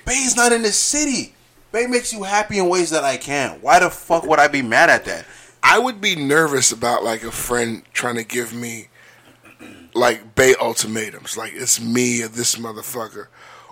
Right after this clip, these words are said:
Speaker 2: Or, like, a friend of mine, like, showing jealous tendencies
Speaker 1: Stupid.
Speaker 2: toward my, like, relationship. That'd make me nervous.
Speaker 1: You wanna know something that I always hated about me and Ben's friendship? Is the misconception that women who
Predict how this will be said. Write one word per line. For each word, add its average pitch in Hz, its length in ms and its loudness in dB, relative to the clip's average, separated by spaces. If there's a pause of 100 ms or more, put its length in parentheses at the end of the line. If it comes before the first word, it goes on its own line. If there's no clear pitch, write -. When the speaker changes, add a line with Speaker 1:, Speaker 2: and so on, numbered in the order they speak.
(120)
Speaker 2:
Or, 123 100 4
like, 120 280 2 (120)
a 120 80 -2
friend 127 320 0
of 117 120 -8
mine, 120 320 -2
like, 117 260 -10 (640)
showing 123 600 2
jealous 123 460 -2
tendencies 123 880 -8 (260)
Speaker 1:
Stupid. - 440 -20 (300)
Speaker 2:
toward 127 320 0
my, 120 120 -4
like, 117 220 -6
relationship. 117 520 -4
That'd 120 200 -8
make 131 120 -6
me 131 100 -8
nervous. 117 540 -6 (180)
Speaker 1:
You 131 100 -10
wanna 170 160 -4
know 147 140 -2
something 131 380 -8
that 104 120 -10
I 98 40 -6
always 107 260 -4
hated 107 280 -10
about 92 340 -12 (580)
me 107 180 -6
and 95 120 -8
Ben's 101 200 -8
friendship? 98 500 -12 (500)
Is 113 160 -8
the 110 100 -6
misconception 107 1000 -4
that 90 240 -8
women 104 480 -6
who 92 300 -14